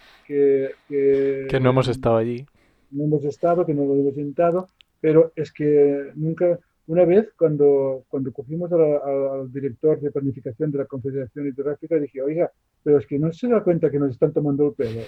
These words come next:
Speaker 1: que no se da cuenta que no, no hacen caso". Dice, "¿Qué quieres que haga, Manel? O sea, ¿qué quieres que haga?". Digo, "Bueno, entonces, ¿ustedes, ustedes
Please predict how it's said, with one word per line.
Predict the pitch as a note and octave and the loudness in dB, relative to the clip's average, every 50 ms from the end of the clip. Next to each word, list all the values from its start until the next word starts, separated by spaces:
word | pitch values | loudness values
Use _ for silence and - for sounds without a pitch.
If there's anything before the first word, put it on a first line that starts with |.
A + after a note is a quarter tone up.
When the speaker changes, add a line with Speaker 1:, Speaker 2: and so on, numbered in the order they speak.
| - _ | -14 _
Speaker 1:
que | - C#3+ | -12 -10
no | D#3 | -8
se | D3+ - A#3+ B3 | -6 -2 0 0
da | B3+ A#3+ | 0 2
cuenta | A#3+ G3 F3+ E3+ E3 D#3 | 2 0 0 0 -4 -2
que | D#3+ D#3 | -2 0
no, | D#3 D#3 D#3 D3+ D3+ - _ _ _ - | 0 2 0 0 -2 -4 _ _ _ -8
no | D3+ D3+ D#3 | -2 0 0
hacen | D#3 D#3 E3 D#3 C3+ | 2 2 2 2 2
caso". | D3+ C#3 A#2+ B2 C3 C3 | 2 0 -2 -2 -8 -10
Dice, | C#3 C#3 D3+ F3 F3 | -10 -10 -8 -6 -2
"¿Qué | B3 A#3 | -2 -2
quieres | A#3+ A#3 G#3+ G3+ - | -2 -4 -8 -4 -2
que | A3 | -2
haga, | F3 D3+ C#3+ C#3+ | -2 -2 -4 -4
Manel? | D#3 E3+ A3 G3 D3 B2 | -4 -2 -2 -2 -2 -4
O | G#2+ _ _ _ _ _ _ _ _ | -8 _ _ _ _ _ _ _ _
sea, | - - E3 E3 D3+ - - _ _ - | -4 2 2 4 2 2 -2 _ _ -14
¿qué | A3 | -10
quieres | G#3 A#3 A3 G3+ - | -6 -4 -4 -4 -2
que | - F#3 | -2 -2
haga?". | E3+ D3 C#3+ C#3 | 0 0 -2 -4
Digo, | C3 C3+ C#3+ | -4 -4 0
"Bueno, | F#3+ A#3 G#3 F#3 | 2 2 2 2
entonces, | F#3 A#3 A#3 G#3+ B3+ A3+ - _ _ _ _ | 0 -2 -2 -2 -4 -8 -10 _ _ _ _
¿ustedes, | - F3 E3+ G#3+ A#3 B3+ B3+ A#3+ - _ _ _ _ _ - | -12 -6 -2 0 0 0 -2 -4 -10 _ _ _ _ _ -16
ustedes | F3+ E3 - A3 A3+ A#3+ A#3+ A#3+ | -8 -2 0 0 0 0 -2 -4